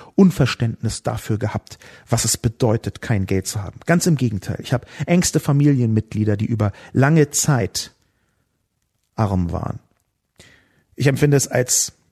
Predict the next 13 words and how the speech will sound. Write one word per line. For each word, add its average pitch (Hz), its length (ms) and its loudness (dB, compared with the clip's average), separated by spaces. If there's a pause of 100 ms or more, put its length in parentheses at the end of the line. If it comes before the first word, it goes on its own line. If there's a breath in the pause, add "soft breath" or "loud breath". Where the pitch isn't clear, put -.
(720)
Pose 113 520 2 (440)
von 98 240 -2
Ihnen, 98 280 0
Neil 95 140 2
Admirari, 95 540 0
dass 143 160 2
Sie 220 80 4
mir 214 140 6
einfach 175 220 0
unterstellen, 147 1160 -2 (520 soft breath)
dass - 260 -6
mir 117 160 4
diese 113 840 2